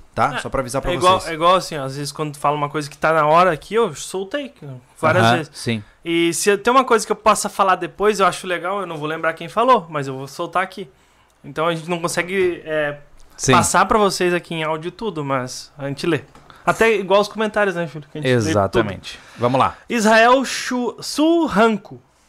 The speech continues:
Speaker 2: Só pra dar uma moeda para os, pros meninos. Ele
Speaker 1: Tossa
Speaker 2: fez uma, uma historinha.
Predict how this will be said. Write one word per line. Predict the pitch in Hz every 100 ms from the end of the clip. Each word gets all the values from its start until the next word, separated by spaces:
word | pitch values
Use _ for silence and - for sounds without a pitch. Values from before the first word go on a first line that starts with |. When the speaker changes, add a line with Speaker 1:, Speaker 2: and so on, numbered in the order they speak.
| _ _ _ _ -
Speaker 2:
Só | - 240
pra | 247 247
dar | 220 214
uma | 208 196
moeda | 185 175 185 196 202
para | 196 196
os, | 190
pros | 185 202
meninos. | 196 185 156 135 123 -
Ele | 139
Speaker 1:
Tossa | 175
Speaker 2:
fez | 196 202 220
uma, | 233
uma | 214 196 196
historinha. | 196 226 208 175